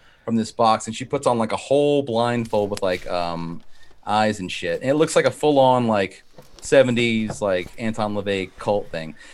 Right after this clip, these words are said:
And so they all start, like, chanting, like, it was, like, "Death to the weak,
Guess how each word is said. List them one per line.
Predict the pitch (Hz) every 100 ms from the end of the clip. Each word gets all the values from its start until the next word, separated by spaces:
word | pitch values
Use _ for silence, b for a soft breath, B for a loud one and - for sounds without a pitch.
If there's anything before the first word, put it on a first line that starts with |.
| B
And | 123
so | 131 123
they | 127
all | 123
start, | 117 123 110
like, | 98 92
chanting, | - 120 117 113 113 107
like, | 92 90 - _ -
it | - - -
was, | 110
like, | 92 - _ - _ _ _ _
"Death | 123 123 -
to | 131
the | 117
weak, | 104 113 113